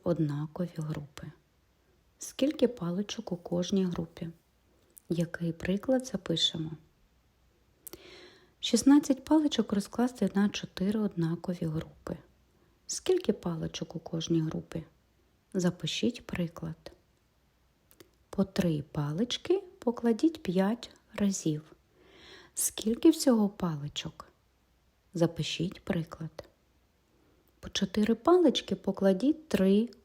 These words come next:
рази. Скільки всього паличок ви поклали?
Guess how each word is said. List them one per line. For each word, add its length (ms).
рази. 560
Скільки 420
всього 340
паличок 520
ви 100
поклали? 600